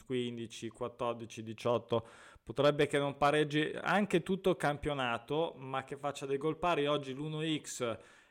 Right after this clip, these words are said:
è quotato abbastanza bene, mm,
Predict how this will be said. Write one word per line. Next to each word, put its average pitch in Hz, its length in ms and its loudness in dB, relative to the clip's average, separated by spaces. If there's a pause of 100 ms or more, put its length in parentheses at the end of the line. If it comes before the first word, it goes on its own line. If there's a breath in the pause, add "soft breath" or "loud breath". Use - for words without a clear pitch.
(160 soft breath)
è 156 180 2
quotato 160 840 2 (1200)
abbastanza 151 560 4
bene, 151 580 6
mm, 117 460 -8